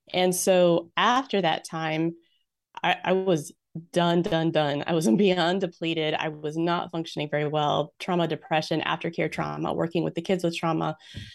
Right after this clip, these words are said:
I was into such a deep place. And, you know, I recognized we've moved back to our home now. We're no longer at the ranch.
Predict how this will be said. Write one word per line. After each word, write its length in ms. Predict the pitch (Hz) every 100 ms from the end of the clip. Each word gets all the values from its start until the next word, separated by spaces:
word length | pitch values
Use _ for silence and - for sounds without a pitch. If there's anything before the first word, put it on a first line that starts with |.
| - _ _ - _ -
I 100 | 202
was 120 | 208
into 180 | 208 185
such 360 | 180 175 - -
a 60 |
deep 260 | 160 165 165
place. 360 | - 160 165 170
And, 260 | 165 160 - _ _
you 80 | 190
know, 200 | 180 175
I 80 | 170
recognized 800 | 185 208 247 180 170 160 160 170 170
we've 220 | 202 220
moved 180 | 254 247
back 260 | 196 196
to 80 | 220
our 80 | 220
home 200 | 190 165
now. 360 | 156 160 170 170
We're 120 | 175
no 180 | 180 196
longer 220 | 220 220
at 80 | 220
the 80 | 180
ranch. 460 | 151 156 165 -